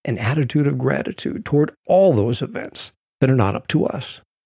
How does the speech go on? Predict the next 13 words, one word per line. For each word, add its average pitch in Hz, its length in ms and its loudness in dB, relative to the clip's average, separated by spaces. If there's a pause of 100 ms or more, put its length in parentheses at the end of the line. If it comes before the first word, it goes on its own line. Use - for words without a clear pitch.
(760)
Imagine 180 640 4
the 139 100 2
psychological 135 880 0
strength - 680 -6 (120)
and 101 220 -4
equanimity 135 680 0 (120)
that - 160 -2
can 131 140 0
spring 135 680 0 (120)
from 180 120 2
such - 260 2
an 143 80 4
attitude. 175 580 -2